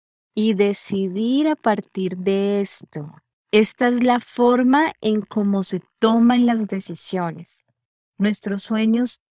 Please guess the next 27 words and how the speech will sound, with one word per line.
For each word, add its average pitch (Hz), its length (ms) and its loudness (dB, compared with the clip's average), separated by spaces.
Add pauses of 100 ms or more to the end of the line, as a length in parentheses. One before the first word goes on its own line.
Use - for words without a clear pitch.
(120)
deben 226 400 0
ser 233 340 -4
nuestra 226 540 -4
brújula, 180 680 -4
nuestra 165 520 -8
guía. 170 480 -4 (840)
Nuestros 196 520 -4
sueños, 233 720 -2
cuando 170 360 -8
soñamos 196 640 -4
algo, 214 360 -2 (320)
esos 196 260 -6
sueños, 208 640 -2
esa 185 180 -8
imaginación 190 720 -4
que 190 120 -10
tenemos 175 520 -6
está 180 380 -6
ahí 220 420 -2 (800)
para 196 240 -2
que 202 160 -4
nosotros 208 560 -4
lo, 247 160 -2
lo 202 180 -4
llevemos 185 560 -4
a 190 60 -6
cabo. 180 480 -4